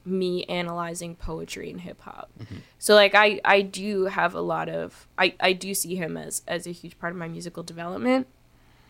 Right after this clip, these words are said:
Speaker 1: But, you know, we had a, we had a tough time when I told him that I wanted to pursue music because he wanted me to pursue edu-, my education,
Speaker 2: Yep.
Speaker 1: you know, and, and I
Speaker 2: Been there.
Speaker 1: kinda had to rebuff him. <laughs> Yeah. <laughs> Yeah. I'm sure you don't know anything about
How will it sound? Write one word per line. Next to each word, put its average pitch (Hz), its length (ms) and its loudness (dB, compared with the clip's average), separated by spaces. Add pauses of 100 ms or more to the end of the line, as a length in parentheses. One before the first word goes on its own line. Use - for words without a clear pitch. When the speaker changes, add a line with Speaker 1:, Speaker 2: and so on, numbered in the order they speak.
(280)
Speaker 1:
But, 220 420 8
you 214 100 2
know, 180 140 4
we 190 160 -4
had 180 220 -2
a, 180 160 0
we 202 120 -2
had 190 140 0
a 190 40 -4
tough 208 240 -2
time 269 340 6
when 196 120 4
I 185 220 -2 (420)
told 208 200 4
him 196 100 6
that 190 140 2
I 180 60 2
wanted 180 300 -4
to 185 80 -10
pursue 175 380 -8
music 175 420 -4
because 185 540 -2 (1040)
he 240 180 4
wanted 240 260 8
me 277 100 8
to 277 60 6
pursue 277 300 4
edu-, 302 360 6
my 233 180 6
education, 240 640 4
Speaker 2:
Yep. 101 160 -2
Speaker 1:
you 254 120 8
know, 214 340 8
and, 208 340 4
and 214 280 2 (160)
I 220 140 8
Speaker 2:
Been 110 80 10
there. 110 140 10
Speaker 1:
kinda 104 160 10
had 233 180 2
to 226 100 -2
rebuff 214 480 4
him. 233 320 6
<laughs> - 40 2
Yeah. 285 240 10 (220)
<laughs> 320 180 8
Yeah. 262 200 10
I'm 214 140 2
sure 254 140 2
you 254 100 6
don't 208 160 6
know 190 80 0
anything 185 300 -2
about 180 200 -2